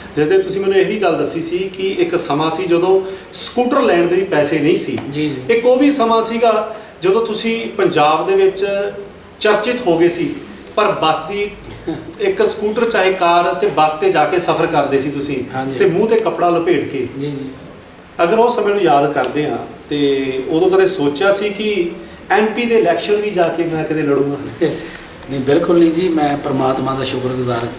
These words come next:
Speaker 2: ਇਸ ਗੱਲੋਂ ਹਾਂ ਕਿ ਬਹੁਤ ਥੱਲੇ ਉੱਠੇ ਹਾਂ ਤੇ ਪ੍ਰਮਾਤਮਾ ਨੇ ਇੰਨਾ ਕੁਛ ਦਿੱਤਾ ਕਿ ਮੈਂ ਸੱਤ ਜਨਮ ਵੀ ਲਵਾਂ ਤਾਂ ਮੈਂ ਉਹਨਾਂ ਦਾ ਮੁੱਲ ਨਹੀਂ ਮੋੜ ਸਕਦਾ ਉਸ ਚੀਜ਼ ਦਾ।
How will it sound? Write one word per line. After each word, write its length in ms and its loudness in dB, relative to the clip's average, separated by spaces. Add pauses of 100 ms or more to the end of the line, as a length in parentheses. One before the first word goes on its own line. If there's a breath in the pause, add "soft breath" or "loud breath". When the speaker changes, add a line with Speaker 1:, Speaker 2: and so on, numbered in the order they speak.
(200)
Speaker 2:
ਇਸ 240 -4
ਗੱਲੋਂ 260 0
ਹਾਂ 80 -4 (640 loud breath)
ਕਿ 100 0
ਬਹੁਤ 340 0
ਥੱਲੇ 220 -2
ਉੱਠੇ 300 -4
ਹਾਂ 80 -4
ਤੇ 480 0 (320)
ਪ੍ਰਮਾਤਮਾ 500 0
ਨੇ 100 4
ਇੰਨਾ 220 4
ਕੁਛ 240 -2
ਦਿੱਤਾ 460 -6 (540 loud breath)
ਕਿ 120 0
ਮੈਂ 340 2 (180)
ਸੱਤ 360 0
ਜਨਮ 300 2
ਵੀ 80 2
ਲਵਾਂ 240 0
ਤਾਂ 140 -2
ਮੈਂ 320 -2 (800)
ਉਹਨਾਂ 240 2
ਦਾ 80 2
ਮੁੱਲ 220 2
ਨਹੀਂ 160 0
ਮੋੜ 180 -2
ਸਕਦਾ 300 -4
ਉਸ 220 -4
ਚੀਜ਼ 220 -2
ਦਾ। 100 -4